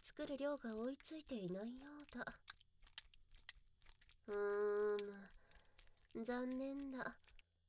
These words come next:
ただ安易に造成剤を使った試験を行う前に、他の手法も試してみるとする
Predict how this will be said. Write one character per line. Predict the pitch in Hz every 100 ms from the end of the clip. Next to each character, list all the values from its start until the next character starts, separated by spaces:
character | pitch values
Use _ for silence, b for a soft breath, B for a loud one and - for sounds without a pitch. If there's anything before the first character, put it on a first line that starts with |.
| _ - - - - -
た | 285
だ | 277
安 | 247 254 269 277
易 | 262
に | 226 208
造 | 220 240
成 | - 254
剤 | 247 254 240
を | 247
使 | - -
っ | 247
た | -
試 | 247 -
験 | 254 262 233
を | 190
行 | 175 196
う | 214 214
前 | 214 214 226 214
に、 | 175 165 - B B B B B B - -
他 | 269 320
の | 330
手 | 330
法 | 294 311
も | 302
試 | 311 302 320
し | -
て | 285
み | 269
る | 254
と | 226
す | -
る | 220